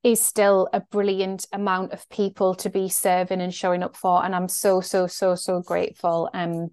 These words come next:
for you all and for everybody that shares my work. I really am over the moon that I've hit this goal. It was a quiet goal. I never really spoke about it anywhere, but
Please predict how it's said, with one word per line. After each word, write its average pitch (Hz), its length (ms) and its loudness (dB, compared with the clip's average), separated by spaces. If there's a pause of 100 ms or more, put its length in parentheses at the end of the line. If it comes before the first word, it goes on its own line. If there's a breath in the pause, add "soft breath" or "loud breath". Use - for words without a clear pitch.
for - 140 -2
you 185 220 2
all 180 420 4
and 185 180 -6
for - 100 -8
everybody 196 460 -2
that 185 140 -2
shares 185 300 0
my 190 80 -2
work. 175 400 0
I 196 60 -6
really 190 400 0
am 180 320 -6 (560 loud breath)
over 247 260 8
the 220 100 8
moon 214 400 6
that 196 160 4
I've - 160 0
hit - 240 0
this 214 180 0
goal. 214 460 4
It - 80 -2
was 208 120 -6
a 202 40 -8
quiet 226 480 2
goal. 214 340 2
I 202 80 -2
never 214 200 -4
really 202 240 -2
spoke 277 320 -4
about 254 200 0
it 220 120 0
anywhere, 196 580 -2
but 190 200 -4